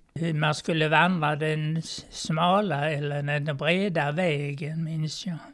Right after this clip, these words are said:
Och ett till exempel, den snåle gerbuken.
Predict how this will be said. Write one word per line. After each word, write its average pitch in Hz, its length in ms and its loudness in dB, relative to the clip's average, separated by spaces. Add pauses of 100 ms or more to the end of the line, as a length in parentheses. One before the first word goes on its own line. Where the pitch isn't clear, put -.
(1500)
Och 208 280 -2
ett 254 260 0
till 156 240 2
exempel, 156 560 2 (260)
den 160 200 4
snåle 196 540 6
gerbuken. 156 1300 2